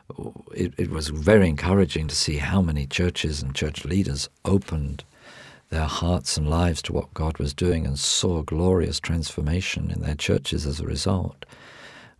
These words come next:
The sad thing to me was that so many resisted what the Spirit of God was wanting to do and were just secure in their denominationalism. They just wanted to be,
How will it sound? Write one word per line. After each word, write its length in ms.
The 360
sad 480
thing 380
to 120
me 240
was 240
that 240
so 220
many 200
resisted 680
what 160
the 100
Spirit 320
of 100
God 280
was 140
wanting 340
to 100
do 260
and 160
were 100
just 440
secure 880
in 240
their 160
denominationalism. 1160
They 100
just 200
wanted 280
to 100
be, 260